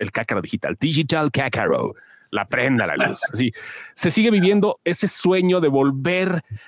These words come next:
a in-, a, a, a, a generar esa masividad cinematográfica en las salas de cine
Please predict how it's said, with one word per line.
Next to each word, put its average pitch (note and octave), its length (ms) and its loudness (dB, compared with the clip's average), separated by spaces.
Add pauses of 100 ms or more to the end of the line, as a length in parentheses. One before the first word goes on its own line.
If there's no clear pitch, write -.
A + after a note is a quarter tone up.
(200)
a C3+ 200 -2
in-, C#3 300 2
a, C3 340 -2
a, C3+ 120 -2
a, C3+ 100 -6
a - 80 -4
generar D3+ 720 -2
esa D#3+ 480 -2
masividad D3 800 0
cinematográfica C3 880 0
en B2 100 0
las - 140 -4
salas E3 400 -2
de B2+ 80 -2
cine C3 420 -2